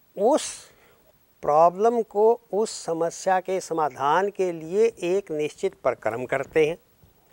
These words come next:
जैसे कि एक व्यक्ति, हम दूसरे व्यक्तियों की उपस्थिति में किस प्रकार का व्यवहार करता है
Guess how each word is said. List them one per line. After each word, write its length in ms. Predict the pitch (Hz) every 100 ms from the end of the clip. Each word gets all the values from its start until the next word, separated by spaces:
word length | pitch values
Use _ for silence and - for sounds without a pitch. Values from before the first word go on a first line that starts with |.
| _ - 120
जैसे 500 | 113 131 151 - 185 - _ _ _ _ _ _ _ _ _ -
कि 160 | 233 - _ _ 165
एक 340 | 180 311 277
व्यक्ति, 800 | 175 131 - - 107 135 170 233 _ _ _ _ _ _ _ - _ _ _ - -
हम 340 | 123 202 233 _ _ _ _ _ _ -
दूसरे 760 | 131 131 170 208 - 233 320
व्यक्तियों 540 | 254 190 - - 190 196
की 200 | - 240
उपस्थिति 800 | 175 - 170 - - 143 143 127
में 380 | 151 156 123 - _ _ _ _ _ _ _ _
किस 200 | 285 311
प्रकार 460 | - 180 - 170 170
का 120 | 156
व्यवहार 360 | 135 120 127 123
करता 360 | - - -
है 160 | -